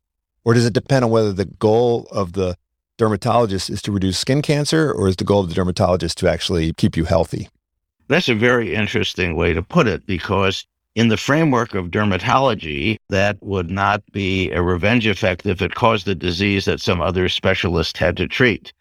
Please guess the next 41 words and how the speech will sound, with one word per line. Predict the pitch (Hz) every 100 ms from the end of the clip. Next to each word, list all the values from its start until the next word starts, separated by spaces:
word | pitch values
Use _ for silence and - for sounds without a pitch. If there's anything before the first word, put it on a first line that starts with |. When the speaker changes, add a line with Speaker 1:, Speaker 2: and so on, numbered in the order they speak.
| - _
Speaker 2:
On | 110
the | 110
other | 117 120
hand, | 120 107
in, | 104 - _
in | - 113
the |
domain | 101 104 95 113 123 117
of | 90 95 - -
the | 107
Hippocratic | 120 107 - 120 95 85
Oath, | 113 151 120 - - _ _
you | - 87
could | 98 82
say | 101 95
that | 90 69
it | 65
was | 85 80
a |
revenge | 80 92 143 165
effect. | 107 - 67 - -
But | 98 110
you | 127
could | 123 156
also | 170 254 185
have | 160 139
a |
revenge | 107 110 98 107 139
effect | 113 - 92 -
that | 95 87
would | 101 98 85
be | 98
true, | - 120 113
let's | 98 92 92
say, | 101 95
within | 85 92 107
dermatology. | 101 98 82 90 120 117 87 80 78
In | 78
other | 87 87
words, | 85 90 85 - _ _
if | - 107 127 - -